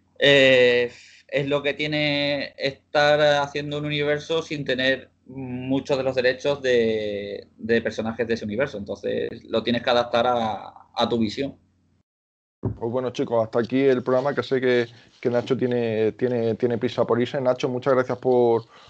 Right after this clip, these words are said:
Speaker 2: por estar hoy, hoy con nosotros. Eh, a ver si, si nos acompaña más, más a menudo, que siempre intentamos cuadrar los horarios para, para que estés, pero por, por tu trabajo, unas cosas y otras,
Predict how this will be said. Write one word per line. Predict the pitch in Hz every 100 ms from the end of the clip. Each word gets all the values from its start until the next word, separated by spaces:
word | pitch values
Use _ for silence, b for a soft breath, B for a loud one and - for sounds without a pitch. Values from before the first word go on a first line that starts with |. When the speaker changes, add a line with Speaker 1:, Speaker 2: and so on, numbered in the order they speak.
| B
Speaker 2:
por | - 120
estar | 117 131
hoy, | 123 120 117 113 107 -
hoy | 123
con | 127 117
nosotros. | 110 127 131 156 160 b b -
Eh, | 113
a | 110
ver | 110 113
si, | 131 123 120 110
si | - 127 117
nos | 117 113
acompaña | 117 113 127 123
más, | 123 120 113
más | 117 120
a | 131
menudo, | 120 123 135 131
que | 117 110 101 B
siempre | B 135 127 143
intentamos | 135 127 139 127 _
cuadrar | - 131 123 139
los | 131 127
horarios | 135 143 120
para, | 110 107 110 104 101
para | 110 107
que | 110
estés, | 107 - 131
pero | 139 127
por, | 120 113 110 110
por | 117
tu | 107
trabajo, | 110 113 123 135
unas | 120
cosas | 127 123
y | 123
otras, | 131 151 160